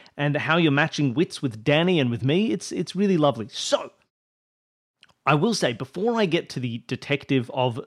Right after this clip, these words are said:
the mystery, before I crown the, the king of police, uh, I'd like to mention two honorable mentions from the, from the emails that got sent in.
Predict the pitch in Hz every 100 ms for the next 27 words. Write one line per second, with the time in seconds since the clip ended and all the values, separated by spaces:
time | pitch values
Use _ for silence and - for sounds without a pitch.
0 | _ 117 120 123 - - 117 110 - 110
1 | 107 151 165 165 165 - - 160 147 131
2 | 123 117 120 120 113 123 - - 175 156
3 | - 170 143 127 107 - - - - -
4 | 147 156 175 170 160 156 147 - - 214
5 | 202 156 185 190 170 160 151 151 175 220
6 | - 156 139 135 135 135 123 123 123 139
7 | 135 123 123 127 - 127 123 123 180